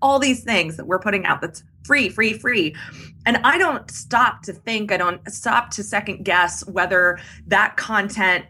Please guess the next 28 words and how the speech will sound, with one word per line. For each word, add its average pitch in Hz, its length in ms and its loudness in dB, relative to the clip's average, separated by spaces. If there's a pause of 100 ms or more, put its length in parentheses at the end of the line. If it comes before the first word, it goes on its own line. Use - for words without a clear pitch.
should - 280 -6
be 160 140 -6
free 269 500 -2
or 196 120 -2
whether 175 280 4
it 147 100 -2
should 156 200 -4
be 147 160 -2
paid. - 520 -6
Like, 156 180 2
it's 202 160 -2
just, - 320 0
it's 226 140 0
all 247 160 6
free. 202 460 2
All, 202 340 4
and 208 100 4
all 226 140 6
the 220 80 -6
free 262 240 0
stuff 233 380 2
is 190 80 -10
the 196 80 -14
same 220 320 0
as 208 80 -6
the - 80 -14
paid 220 340 0
stuff. 208 380 2